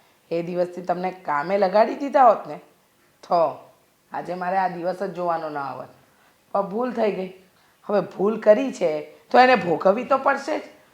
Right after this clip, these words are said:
હા, હા, મારા નસીબ ખરાબ હશે ને, તમારી સાથે લગ્ન થયા અને મારી દીકરીઓના નસીબ એના કરતાં વધારે ખરાબ કે એને બાપ તરીકે તમે મળ્યા. અરે, માણસ એમ વિચારે કે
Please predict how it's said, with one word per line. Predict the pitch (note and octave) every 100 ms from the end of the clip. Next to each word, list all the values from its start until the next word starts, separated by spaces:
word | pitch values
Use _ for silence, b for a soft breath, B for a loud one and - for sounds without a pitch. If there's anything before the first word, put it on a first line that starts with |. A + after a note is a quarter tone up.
| -
હા, | C#4 C#4 - - b b -
હા, | F#3+ E3+ - - _ D#3
મારા | F3+ G3 A3
નસીબ | G#3 B3+ B3
ખરાબ | - B3 C4 C4+
હશે | C4 C#4+
ને, | F#3 - b b b
તમારી | F#3+ G3 G#3 G#3
સાથે | G3 F#3+
લગ્ન | F#3 F#3 F#3 F#3
થયા | F3 D3+ C#3 b b b -
અને | A#3+
મારી | A3+ A3+
દીકરીઓના | G#3+ G#3+ A#3+ C4+ C4 C4
નસીબ | B3 G#3+ C4+ - -
એના | B3+ D4
કરતાં | D4 D#4 - C4
વધારે | G#3 F#3 D#3+
ખરાબ | - C3+ B2 - b b
કે | G#3 G#3+ F#3 F#3 B G3
એને | G#3+
બાપ | G3+ A3+ - -
તરીકે | G#3 G#3 -
તમે | - A#3 A#3+
મળ્યા. | A3+ D3 C3 - b b b b
અરે, | G3 A#3 B3+ - b b b _ -
માણસ | E3+ F#3 G#3+ G#3+
એમ | F#3+ G3+
વિચારે | F3 E3 D3+ C#3+ C3+ b b b
કે | -